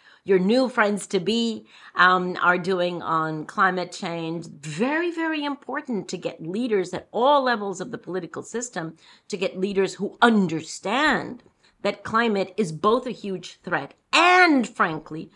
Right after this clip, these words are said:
a huge opportunity to build a much better world.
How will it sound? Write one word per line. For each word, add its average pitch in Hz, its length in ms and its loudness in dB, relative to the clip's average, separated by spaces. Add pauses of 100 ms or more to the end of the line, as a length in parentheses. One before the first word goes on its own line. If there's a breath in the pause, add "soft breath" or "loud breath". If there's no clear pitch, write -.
(280 soft breath)
a 240 60 4
huge 247 500 0
opportunity 196 840 -2 (240 soft breath)
to 247 100 -4
build 190 520 2 (100)
a 185 60 -2
much 165 400 -4 (120)
better 139 540 -6
world. 113 480 -12